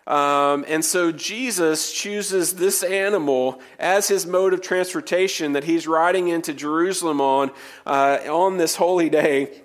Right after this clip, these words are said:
as this huge fanfare is happening, as all of these people are worshiping,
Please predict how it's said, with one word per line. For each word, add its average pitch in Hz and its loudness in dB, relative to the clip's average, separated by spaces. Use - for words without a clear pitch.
as 165 0
this 165 0
huge 190 -2
fanfare 170 0
is 143 0
happening, 156 0
as 151 0
all 175 2
of 185 -2
these 165 0
people 165 0
are 151 2
worshiping, 147 -2